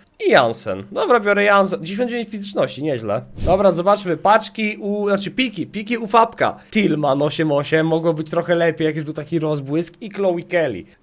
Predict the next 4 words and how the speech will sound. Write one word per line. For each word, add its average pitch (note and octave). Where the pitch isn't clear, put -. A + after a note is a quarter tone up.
No... A3+
No, A3
średnio, E3
średnio. C3